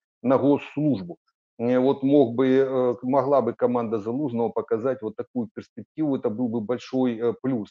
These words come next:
Потому я щас говорю о возможных, м, положительных, э, сценариях развития событий. То есть вот именно так, э, генерал Залужный, министр обороны, ну,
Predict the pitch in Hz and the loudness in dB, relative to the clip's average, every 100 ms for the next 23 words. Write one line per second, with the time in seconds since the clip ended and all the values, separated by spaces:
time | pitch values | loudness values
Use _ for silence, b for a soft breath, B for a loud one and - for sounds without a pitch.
0 | - - 143 143 135 135 131 107 139 139 | -8 -4 0 2 2 0 -2 0 0 2
1 | 143 139 135 127 - _ _ 110 151 117 | 0 2 2 2 0 _ _ 4 6 6
2 | 160 160 127 143 139 - _ _ _ _ | 2 4 4 2 0 -8 _ _ _ _
3 | 190 139 143 131 - _ _ 123 113 156 | 0 2 4 2 -2 _ _ -20 0 4
4 | 156 123 160 160 151 143 139 135 - 135 | 4 4 0 0 2 4 4 0 0 0
5 | 131 131 127 127 113 104 - - 143 151 | 2 6 6 4 0 -10 -14 -4 0 2
6 | 135 120 110 - 123 110 123 107 117 107 | 2 2 0 0 -4 -2 -4 -2 -6 -4
7 | 123 113 104 - 92 87 117 110 107 - | -4 -4 -6 -8 -16 -12 -8 -8 -8 -8
8 | 117 - 139 135 127 123 - 151 165 - | -8 -2 0 2 2 0 2 2 2 -6
9 | _ _ _ - 120 120 120 127 135 135 | _ _ _ 2 2 4 0 0 4 4
10 | 123 104 117 120 120 107 113 117 117 104 | 4 2 -2 -2 -4 -6 -6 -4 -6 -8
11 | - 104 117 147 156 147 127 123 | -6 -2 0 0 0 0 0 -2